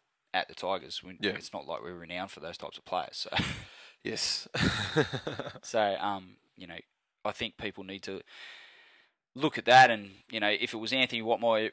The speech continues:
Speaker 1: Watmoe or, or Glenn or Brett Stewart or Matai or, or whatever, like, if one of those guys was looking to be signed by the Tigers,
Speaker 2: Yeah.
Speaker 1: you know, I'm sure I'd wind you up about it, but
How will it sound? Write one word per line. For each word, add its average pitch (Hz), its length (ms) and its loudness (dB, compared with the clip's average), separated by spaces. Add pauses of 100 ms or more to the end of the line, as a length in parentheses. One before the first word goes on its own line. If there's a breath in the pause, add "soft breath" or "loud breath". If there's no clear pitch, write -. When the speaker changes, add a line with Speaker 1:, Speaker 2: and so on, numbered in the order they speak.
Speaker 1:
Watmoe 117 540 4
or, 101 320 -2
or 98 240 -8 (260)
Glenn 120 200 -2
or 110 120 -2
Brett 110 240 0
Stewart 110 480 2
or 95 100 -6
Matai 107 680 6
or, - 20 4
or 98 400 0
whatever, 104 420 2
like, 95 240 -2 (480)
if - 140 -14
one 143 100 -4
of 113 80 0
those 107 160 4
guys 104 240 -2
was 92 320 -12
looking 101 220 -16
to 90 40 -16
be 90 220 -14 (240)
signed 95 260 -8
by 90 140 -2
the 87 60 -12
Tigers, 92 580 -2 (640)
Speaker 2:
Yeah. 113 180 -4
Speaker 1:
you 95 60 -10
know, 80 80 -8
I'm 104 100 -10
sure 113 220 -2
I'd 92 100 -4
wind 92 220 -6
you 101 140 -2
up 98 120 -2
about 87 280 -6
it, 80 120 -10
but 92 220 -6